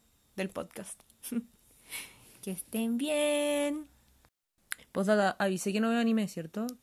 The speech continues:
Porque no veo anime. Me cuesta mucho ver anime. De hecho, solo veo anime de mangas que me gustan mucho. Eso,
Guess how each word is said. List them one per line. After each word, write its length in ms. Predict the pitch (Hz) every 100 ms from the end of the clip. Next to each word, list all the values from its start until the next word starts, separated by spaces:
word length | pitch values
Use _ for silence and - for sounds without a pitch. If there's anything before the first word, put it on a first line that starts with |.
| _
Porque 180 | 180 175
no 80 | 175
veo 140 | 190
anime. 340 | 185 170 170 165 _ _ _ _ _
Me 320 | 165 170 165
cuesta 220 | 165 160
mucho 260 | 175 165 -
ver 80 | -
anime. 300 | 165 170 170 _ _ _ _ _
De 100 | 190
hecho, 180 | 196 220
solo 380 | - 214 233 226 _ _
veo 240 | - 180 208
anime 340 | 226 202 208
de 200 | 214 214
mangas 540 | 196 180 185 196 220 -
que 120 | 196
me 80 | 175
gustan 260 | 175 180
mucho. 280 | 175 175 - _ _ _ _ _ _ _ _ - -
Eso, 240 | - 170